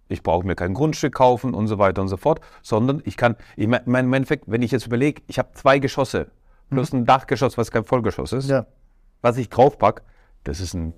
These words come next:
Speaker 1: Mehrfamilienhaus, da können fünf Wohnungen drin sein.
Speaker 2: Können? Wie sieht's dann mit der Parkfläche aus, gell? Kommt mir jetzt so spontan.
Speaker 1: Ah, ah, sehr gut! Pass auf.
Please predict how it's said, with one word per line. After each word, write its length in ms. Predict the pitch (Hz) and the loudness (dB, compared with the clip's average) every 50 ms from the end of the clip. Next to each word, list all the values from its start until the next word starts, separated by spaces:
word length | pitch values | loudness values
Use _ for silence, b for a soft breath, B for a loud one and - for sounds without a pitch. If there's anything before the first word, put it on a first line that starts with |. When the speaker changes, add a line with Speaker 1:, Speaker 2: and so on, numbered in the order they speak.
| - | -12
Speaker 1:
Mehrfamilienhaus, 880 | - 90 87 82 87 90 - 120 113 110 110 110 113 107 107 107 110 98 | -6 -4 -2 -2 -2 -2 -2 -2 0 2 2 2 0 0 0 -2 -2 -2
da 100 | - 92 | -4 -6
können 300 | - - 92 92 95 92 | -4 -4 -4 -4 -4 -6
fünf 260 | - - 92 92 - | -4 -6 -6 -6 -4
Wohnungen 300 | - 95 113 117 107 90 | -4 -2 -2 0 -2 -2
drin 200 | - - 78 78 | -4 -6 -8 -8
sein. 200 | 76 69 - - - _ _ _ _ _ _ _ _ _ _ _ _ _ _ _ _ _ _ _ _ _ _ _ _ _ _ _ _ | -8 -8 -12 -12 -16 _ _ _ _ _ _ _ _ _ _ _ _ _ _ _ _ _ _ _ _ _ _ _ _ _ _ _ _
Speaker 2:
Können? 640 | - - 123 120 127 143 170 208 214 180 147 135 | 0 2 2 4 4 4 6 6 4 4 2 2
Wie 380 | 135 147 143 143 143 139 143 139 | 2 4 4 4 4 2 2 0
sieht's 320 | 120 - - 156 - - - | 0 -2 -2 -4 -4 -4 -2
dann 160 | - 165 151 | 0 0 2
mit 80 | 151 151 | 2 0
der 60 | 151 | 0
Parkfläche 560 | - - 170 175 - - 180 170 - - 180 | 2 0 0 -2 0 -2 -2 0 0 0 0
aus, 180 | 160 127 - - | 0 0 -2 0
gell? 160 | 151 160 160 | -2 -2 0
Kommt 240 | - - 143 131 120 | 0 -2 -2 -2 -2
mir 80 | 139 | -2
jetzt 140 | 135 123 - | -4 -4 -4
so 80 | - 143 | -6 -8
spontan. 460 | - - 151 139 - 160 139 - 160 - - - | -6 -6 -8 -6 -4 -4 -4 -4 -4 -4 -4 0
Speaker 1:
Ah, 260 | - 254 311 349 - - - - - - 247 277 294 302 277 277 269 254 240 226 208 202 190 165 135 | 2 2 4 4 2 0 -2 -2 2 4 4 4 4 4 4 4 4 6 6 6 8 6 6 6 4
ah, 40 | 123 | 2
sehr 320 | 98 98 110 180 339 294 | -2 2 4 4 6 6
gut! 380 | 269 269 208 156 - - - 165 - - - _ _ - - B B B B B B B B B B B | 6 6 4 4 2 -2 -8 -16 -18 -20 -20 _ _ -20 -20 B B B B B B B B B B B
Pass 140 | - - 175 | 0 4 4
auf. 180 | 196 156 - | 6 4 4